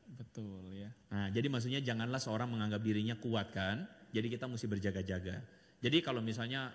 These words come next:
Speaker 2: eh, ini, ya, jangan terlalu kepedean. Harus dengan penuh takut akan Tuhan, penuh penyerahan, penuh minta Tuhan tolong gitu, ya, kasih hikmat untuk bisa membimbing gitu.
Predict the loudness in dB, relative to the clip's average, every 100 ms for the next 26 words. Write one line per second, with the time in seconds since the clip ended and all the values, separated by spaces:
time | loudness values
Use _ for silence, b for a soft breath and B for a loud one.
0 | -6 -4 -2 -2 -4 -6 -8 -8 -4 -2
1 | -2 -2 -4 -2 -4 -4 -4 -4 -2 -4
2 | -6 -8 -14 B B B -20 -8 0 2
3 | 4 4 4 4 2 2 -2 -6 -6 -6
4 | -4 0 2 2 0 2 2 4 2 2
5 | 0 0 0 0 -2 0 -2 -4 B B
6 | B B -6 -4 0 4 4 4 4 6
7 | 6 6 6 8 6 6 4 4 4 2
8 | 4 4 4 -2 -2 -2 0 0 2 2
9 | 2 2 0 -4 -6 -10